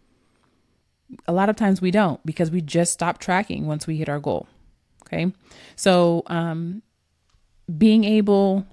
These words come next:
to understand what diet phase you need to be in,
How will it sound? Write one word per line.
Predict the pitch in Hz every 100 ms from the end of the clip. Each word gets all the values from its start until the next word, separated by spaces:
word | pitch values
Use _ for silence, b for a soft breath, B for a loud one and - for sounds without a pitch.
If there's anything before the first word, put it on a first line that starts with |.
| -
to | - 202 185 -
understand | 208 208 202 - 190 208 240 285 302 - -
what | 170 233 277 208
diet | 202 269 -
phase | - 233 247 208
you | 214
need | 214 233
to | -
be | 226 247
in, | - 220 151